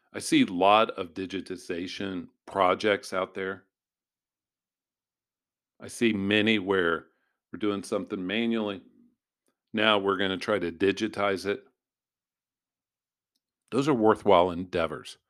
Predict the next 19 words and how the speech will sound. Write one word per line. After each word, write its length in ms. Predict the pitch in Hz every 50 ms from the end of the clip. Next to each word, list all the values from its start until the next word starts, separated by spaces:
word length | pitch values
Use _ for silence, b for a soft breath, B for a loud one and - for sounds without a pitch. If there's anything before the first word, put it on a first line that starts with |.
| _ _ _ _ _ _ _ _ _ _ _ _ _ -
I 200 | 110 113 113 117
am 320 | 110 101 92 92 90 87 - -
not 360 | 110 98 104 104 107 - -
trying 260 | - 107 104 101 101
to 80 | 87 85
say 240 | - - 92 85
anything 420 | 90 98 101 98 101 - 98 90 82
different. 380 | - 82 76 - - - - _ _ _ _ _ _ _ _ _ _ _ _ _ _ _ _ _ _ _ _ _ _ _ _ _ _ _ _ _ _
However, 640 | - 104 101 95 101 113 147 131 107 82 65 - _ _ _ _ _ _ _ _ _ _ _ _ _ _ _ _ _ _ _ _ _
for 140 | - 110 113
it 80 | 110
to 60 | -
be 140 | 107 107 98
transformation, 1000 | - - - 110 107 101 87 - - 98 95 98 113 143 139 - - 82 85 - - _ -
we 120 | - 104
must 580 | 107 104 101 101 107 120 110 - - _ - _ _ _ _ _ _ _ _ _ _ _ _
take 200 | - 113 104 -
those 200 | - 98 90 -
worthwhile 720 | 95 101 104 101 98 - 104 98 90 85 80 73 - -